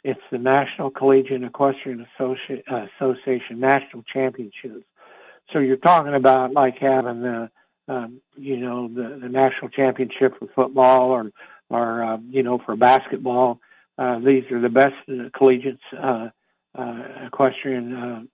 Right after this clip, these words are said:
riders in, in the country that are there. And, uh, also on the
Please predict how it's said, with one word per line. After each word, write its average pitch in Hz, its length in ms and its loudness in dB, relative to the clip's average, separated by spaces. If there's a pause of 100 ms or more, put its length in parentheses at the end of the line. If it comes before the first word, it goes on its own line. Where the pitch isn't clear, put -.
riders 123 400 2
in, 123 440 -8
in 123 180 -6
the 107 80 -12
country 120 480 -8
that 113 160 -10
are 117 140 -12
there. 110 300 -14 (1080)
And, 131 240 -2
uh, 135 220 0
also 160 280 4
on 143 180 2
the 123 160 -2